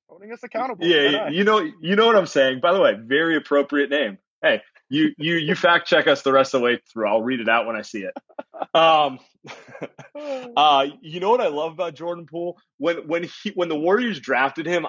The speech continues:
Speaker 2: I didn't know too much about him other than the big shot he hit in the tournament. He kinda had the reputation for being a guy who wasn't afraid to take the big shot. Also, not afraid to take any shot. You know, <laughs> he's kinda that kinda guy.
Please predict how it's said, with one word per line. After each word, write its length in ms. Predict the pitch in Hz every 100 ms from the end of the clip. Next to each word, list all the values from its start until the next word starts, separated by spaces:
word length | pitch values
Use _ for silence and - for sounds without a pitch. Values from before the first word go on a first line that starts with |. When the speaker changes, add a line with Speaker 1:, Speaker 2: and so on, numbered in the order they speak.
| -
Speaker 2:
I 140 | 139
didn't 220 | 185 196
know 380 | 165 151 147 143 -
too 180 | - 143
much 220 | 143 139
about 260 | 131 139 135
him 120 | 135 127
other 260 | 127 131
than 160 | 127 127
the 120 | 110 -
big 180 | 120 120
shot 300 | - 120 120
he 60 | 117
hit 160 | 127
in 60 | -
the 80 | 110
tournament. 460 | - 117 113 123 120
He 80 | 120
kinda 300 | - 123 117
had 280 | 123 117 113 107
the 240 | 110 104 - _ _ - -
reputation 880 | 160 165 165 139 156 147 - 147 139
for 140 | 139
being 300 | 123 139 127
a 40 |
guy 360 | 110 123 120 127
who 140 | 120
wasn't 340 | 127 127 104 110
afraid 440 | - 117 113 120
to 60 | -
take 260 | 131 127 131
the 60 |
big 240 | 113 135 127
shot. 320 | - 139 139 -
Also, 540 | 160 196 185 160 139 - _ _ _ _ _
not 220 | 127 139
afraid 500 | 139 - 139 139 127 -
to 100 | -
take 220 | 139 156 190
any 220 | 175 127
shot. 340 | - 95 87 - -
You 100 | 143
know, 140 | 135
<laughs> 80 | 127
he's 140 | 185
kinda 260 | - - 165
that 200 | 160 -
kinda 240 | 147 113
guy. 260 | 104 104 95